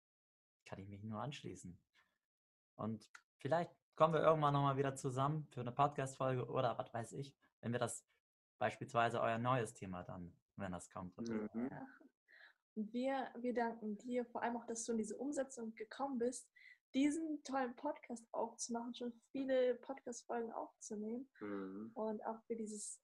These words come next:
Speaker 3: leidenschaftliche Gespräch.
Speaker 2: Wir persönlich nennen es immer Leidenschaftstalk. Vielen Dank für diesen wundervollen Leidenschaftstalk. Und
Speaker 1: Ja.
Speaker 2: nochmal danke für diese, ja, für, für die tolle Einladung. Es hat riesen Spaß gemacht, hier bei dir zu sein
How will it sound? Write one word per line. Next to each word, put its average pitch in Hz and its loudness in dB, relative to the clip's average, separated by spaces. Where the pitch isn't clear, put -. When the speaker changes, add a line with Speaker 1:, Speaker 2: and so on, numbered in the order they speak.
Speaker 3:
leidenschaftliche 233 2
Gespräch. - -2
Speaker 2:
Wir 117 0
persönlich 113 4
nennen 113 4
es - 0
immer 107 4
Leidenschaftstalk. 110 2
Vielen 127 4
Dank 117 2
für 117 -2
diesen 104 -4
wundervollen 107 0
Leidenschaftstalk. 101 0
Und 98 -4
Speaker 1:
Ja. - -10
Speaker 2:
nochmal 101 -2
danke 110 2
für - -10
diese, 98 0
ja, 98 -4
für, - -18
für - -20
die - -20
tolle 107 2
Einladung. 110 4
Es - -10
hat - -6
riesen 117 0
Spaß - -2
gemacht, 98 -6
hier 107 -2
bei 101 4
dir 98 4
zu - -8
sein 95 -2